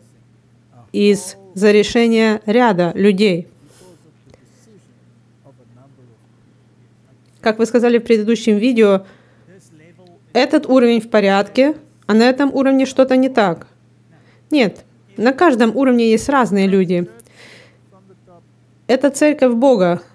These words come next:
сверху донизу. И да, будет просеивание. И да, в Библии даже сказано, что Господь отрежет голову и хвост. Это не значит, что все головы будут отрезаны или отсечены.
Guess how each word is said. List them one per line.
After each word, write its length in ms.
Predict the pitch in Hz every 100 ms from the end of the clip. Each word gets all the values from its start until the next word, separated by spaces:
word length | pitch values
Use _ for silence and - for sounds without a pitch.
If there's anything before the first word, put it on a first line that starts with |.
| _ _
сверху 520 | - - 262 294 -
донизу. 580 | 220 233 214 185 165 165 - - _ _ _ _ _ _ 165 220 - _ 175
И 100 | 240
да, 280 | 269 320 185
будет 340 | 175 190 214
просеивание. 840 | 233 254 254 294 247 180 170 170 190 _ _ - - - -
И 100 | 240
да, 440 | 202 294 285 180 180 202 - _ - -
в 60 | 196
Библии 320 | 247 233 254
даже 200 | 247 240
сказано, 600 | 247 254 254 254 240 220
что 380 | - - 226 202
Господь 600 | 196 208 - 277 277 269
отрежет 640 | 214 220 262 269 214 180
голову 400 | 202 214 214 214
и 80 | 220
хвост. 400 | 269 285 - - - _ - - - - - - - - -
Это 200 | 214 220
не 120 | 226
значит, 360 | 226 330 339 254
что 160 | -
все 160 | 226 269
головы 320 | 226 226 196
будут 320 | 190 208 196 208
отрезаны 560 | 202 226 214 190 180
или 100 | 175
отсечены. 720 | 180 - 196 226 226 214 165